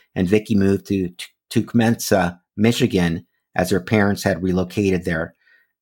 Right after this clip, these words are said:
She hopes her daughter is still alive and copes by remembering the good times they had together.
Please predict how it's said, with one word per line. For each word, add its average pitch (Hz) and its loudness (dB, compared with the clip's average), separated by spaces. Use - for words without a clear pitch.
She 113 -2
hopes 127 2
her 127 4
daughter 120 4
is 90 -2
still 113 2
alive 101 2
and 90 -2
copes 104 0
by 95 0
remembering 92 0
the 87 -2
good 92 -4
times 90 -2
they 87 -4
had 87 -2
together. 82 -6